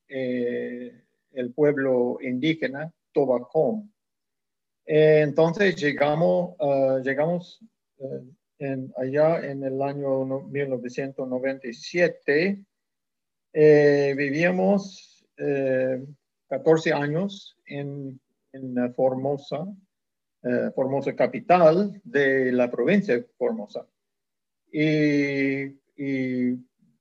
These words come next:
bueno, trabajamos entre, eh,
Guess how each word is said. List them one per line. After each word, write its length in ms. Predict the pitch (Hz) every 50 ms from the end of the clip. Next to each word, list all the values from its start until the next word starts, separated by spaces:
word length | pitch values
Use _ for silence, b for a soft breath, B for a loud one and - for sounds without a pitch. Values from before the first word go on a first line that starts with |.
| _ _ _
bueno, 320 | - 135 143 127 110 - _ _ _ _ _ _ _ _ -
trabajamos 800 | - 127 123 123 123 - 175 190 202 202 196 185 160 - - - -
entre, 680 | 156 165 175 175 175 180 175 175 175 170 170 170 170 165 165
eh, 840 | 160 - _ _ _ - - 135 135 135 131 127 127 127 127 -